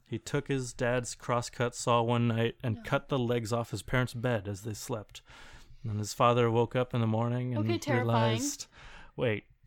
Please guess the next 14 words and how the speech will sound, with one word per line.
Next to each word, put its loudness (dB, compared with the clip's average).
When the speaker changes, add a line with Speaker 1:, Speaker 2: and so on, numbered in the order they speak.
Speaker 1:
this -6
bed's 2
lower 2
than 0
it -2
was -4
before." -6
And -6
he -4
saw 4
his -12
little 0
Speaker 2:
Picture 0
Speaker 1:
son 2